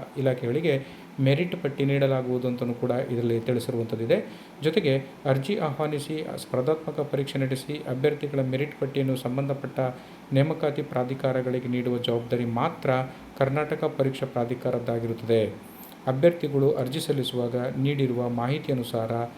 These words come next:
ದಾಖಲೆ ಪರಿಶೀಲಿಸಿ, ನಿಯಮಾನುಸಾರ ನೇಮಕಾತಿ ಆದೇಶ ನೀಡುವುದು ಸಂಬಂಧಪಟ್ಟ ನೇಮಕಾತಿ ಪ್ರಾಧಿಕಾರದ ಜವಾಬ್ದಾರಿಯಾಗಿರುತ್ತದೆ. ಮತ್ತು ನೇಮಕಾತಿ ಪ್ರಕ್ರಿಯೆ ಕುರಿತು ಅಭ್ಯರ್ಥಿಗಳಿಗೆ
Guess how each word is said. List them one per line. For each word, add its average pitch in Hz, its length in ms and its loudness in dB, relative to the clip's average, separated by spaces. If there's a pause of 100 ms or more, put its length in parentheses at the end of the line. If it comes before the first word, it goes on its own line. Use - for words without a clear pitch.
(320)
ದಾಖಲೆ 147 360 2
ಪರಿಶೀಲಿಸಿ, 117 920 -2
ನಿಯಮಾನುಸಾರ 131 640 0
ನೇಮಕಾತಿ 127 600 0
ಆದೇಶ 120 400 -2
ನೀಡುವುದು 120 600 0 (280)
ಸಂಬಂಧಪಟ್ಟ 139 800 0 (280)
ನೇಮಕಾತಿ 135 500 0
ಪ್ರಾಧಿಕಾರದ 120 720 -4
ಜವಾಬ್ದಾರಿಯಾಗಿರುತ್ತದೆ. 113 1000 0 (800)
ಮತ್ತು 175 320 2 (280)
ನೇಮಕಾತಿ 170 520 2
ಪ್ರಕ್ರಿಯೆ 151 500 2
ಕುರಿತು 147 420 0
ಅಭ್ಯರ್ಥಿಗಳಿಗೆ 139 840 2